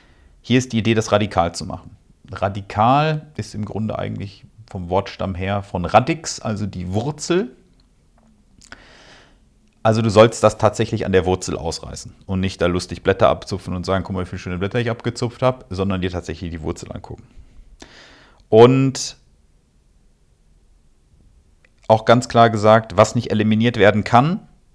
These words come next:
also man eliminiert quasi alles weg, was einem selbst nicht entspricht, man eliminiert weg, was keine Priorität ist, was überflüssig ist, was Energie zieht, ähm, und man arbeitet an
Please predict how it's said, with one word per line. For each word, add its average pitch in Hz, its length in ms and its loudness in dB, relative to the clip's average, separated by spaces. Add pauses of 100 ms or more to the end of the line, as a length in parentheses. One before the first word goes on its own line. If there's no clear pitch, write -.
(140)
also 101 180 -2
man 101 200 0
eliminiert 110 640 0
quasi 110 380 0
alles 113 360 -2
weg, 120 260 2
was 98 180 -2
einem 101 200 -2
selbst 95 300 -2
nicht 110 140 -4
entspricht, 107 480 -8
man 90 100 -6
eliminiert 98 560 -4
weg, 98 220 0
was - 160 -4
keine 107 260 2
Priorität 101 560 2
ist, 95 180 -4
was 92 140 -2
überflüssig 110 720 -2
ist, - 320 -8 (380)
was - 180 -4
Energie 90 400 -2
zieht, 104 360 -4 (500)
ähm, 95 320 0
und 101 100 -2
man 92 140 2
arbeitet 113 720 4
an 90 340 -2